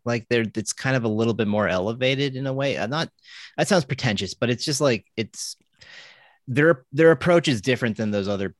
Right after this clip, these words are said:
people. I mean, it's all trying to make, you know, quote unquote pop music or whatever, pop songs in a sense, but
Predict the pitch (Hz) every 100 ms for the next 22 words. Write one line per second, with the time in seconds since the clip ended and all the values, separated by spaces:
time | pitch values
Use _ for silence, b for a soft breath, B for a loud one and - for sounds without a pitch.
0 | _ 101 92 92 110 127 151 139 - 139
1 | 127 123 113 110 110 _ - 107 98 -
2 | 113 107 104 - - 98 87 _ _ _
3 | _ 113 98 101 113 110 110 104 104 104
4 | 92 - 104 95 - - 95 117 113 117
5 | - 107 110 127 123 123 - 98 -